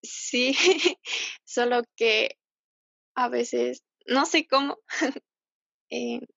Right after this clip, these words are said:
no lo sé, no sé cómo pensar. Eh, tal vez, de hecho, él me está escuchando ahora.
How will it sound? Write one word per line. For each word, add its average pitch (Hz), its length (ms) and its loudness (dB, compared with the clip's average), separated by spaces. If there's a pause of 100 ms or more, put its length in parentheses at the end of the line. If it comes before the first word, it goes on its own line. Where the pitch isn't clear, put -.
(160)
no 226 500 2
lo 226 220 -4
sé, 226 420 0
no 226 180 0
sé - 380 -4
cómo 233 280 2
pensar. 220 520 0 (480)
Eh, 226 220 0
tal 240 180 0
vez, 277 360 2
de 220 160 4
hecho, 233 240 0
él 226 160 0
me 214 100 -2
está 214 200 -2
escuchando 208 580 -2
ahora. 220 320 2